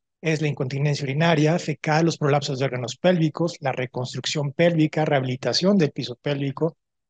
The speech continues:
dolor pélvico crónico, preparación de la paciente antes del parto, infecciones urinarias recurrentes y fístulas urinarias,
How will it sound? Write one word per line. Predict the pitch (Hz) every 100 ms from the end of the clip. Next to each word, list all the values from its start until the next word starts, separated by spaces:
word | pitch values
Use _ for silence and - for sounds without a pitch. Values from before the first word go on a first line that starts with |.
| -
dolor | 151 156 165
pélvico | 165 147 147 139
crónico, | - 160 175 165 160 180 _ _ _ _
preparación | - 151 - 143 139 - 180
de | 185
la | 156
paciente | 143 127 156 156
antes | 156 147 131
del | 123
parto, | 120 165 165 - 180 - _ _
infecciones | 160 151 135 156 156 131
urinarias | 156 139 147 151 143
recurrentes | 143 143 160 170 170 185 - -
y |
fístulas | 143 156 147 156 160
urinarias, | 160 135 147 151 160 -